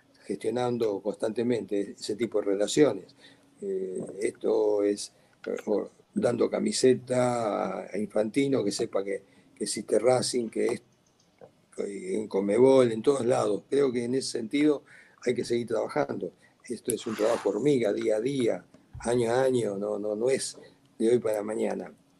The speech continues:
Pero sí siembra, porque creo que al, con el tiempo siempre tener un representante, eh, de Racing en, en estos lugares tan, tan importantes, eh,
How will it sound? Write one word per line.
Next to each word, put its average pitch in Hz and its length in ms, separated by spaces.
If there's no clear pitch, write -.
Pero 107 400
sí 165 220
siembra, 110 420
porque 92 400
creo 107 300
que 98 580
al, 92 580
con 101 160
el 107 80
tiempo 139 360
siempre 98 720
tener 110 240
un 113 80
representante, 104 880
eh, 92 500
de 98 160
Racing 113 400
en, 90 380
en 104 120
estos 123 220
lugares 110 440
tan, 107 340
tan 117 160
importantes, 123 760
eh, 95 300